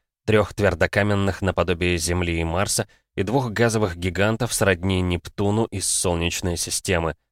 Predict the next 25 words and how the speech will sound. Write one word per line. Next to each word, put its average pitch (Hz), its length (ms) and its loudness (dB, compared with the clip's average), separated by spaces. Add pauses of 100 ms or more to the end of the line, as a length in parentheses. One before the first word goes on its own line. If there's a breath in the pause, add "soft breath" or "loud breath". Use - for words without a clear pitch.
(400)
На 104 160 0
одной 107 260 2
из - 240 -6
твердокаменных, 104 880 0
названной 92 480 2
впоследствии 95 720 -2
Пушистой 95 640 -2
из-за 85 400 -2
наличия 90 400 0
толстого 90 460 0
слоя 87 320 2
пыли, 117 320 -2 (260 soft breath)
и 117 80 -2
была 104 320 4
обнаружена 110 500 4
странная 104 520 2
жизнь, 123 320 2
начало 90 400 2
которой 95 360 0
дали 87 220 0
системы 92 540 -2
нанороботов, 95 720 2
обладающие 82 680 0
высоким 85 480 -2
интеллектом. 87 600 -2